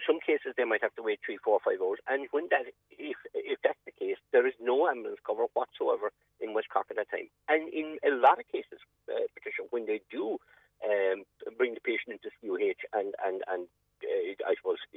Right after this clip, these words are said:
in their, uh, side of their work, they're then told to go to places like, uh, Tipperary, uh, again, maybe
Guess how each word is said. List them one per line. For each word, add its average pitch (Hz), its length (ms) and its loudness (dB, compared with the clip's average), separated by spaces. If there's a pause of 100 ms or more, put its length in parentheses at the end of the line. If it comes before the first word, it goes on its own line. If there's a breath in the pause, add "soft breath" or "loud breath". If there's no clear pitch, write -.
(280)
in 120 260 -2
their, 127 320 10
uh, - 480 -8
side 123 160 6
of - 160 -2
their 104 100 4
work, 95 140 0 (240 soft breath)
they're 147 180 6
then 214 240 -2
told 95 300 0 (320)
to 415 80 -6
go 523 140 2
to - 100 -4
places - 400 -8 (140)
like, 95 160 0 (100)
uh, 85 160 -6
Tipperary, 139 600 2 (280)
uh, 90 840 -4
again, 135 300 -4
maybe 110 460 2